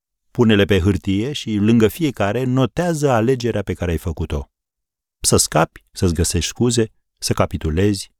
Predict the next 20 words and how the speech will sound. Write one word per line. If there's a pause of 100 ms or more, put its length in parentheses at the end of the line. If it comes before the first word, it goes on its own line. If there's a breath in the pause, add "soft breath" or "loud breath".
(220)
să
eviți, (120)
să
perseverezi, (300)
să
o
confrunți,
să
învingi. (1300)
Ce
domenii
cu
probleme
poți
identifica? (920)
Cum
ai
putea
îmbunătăți
situația?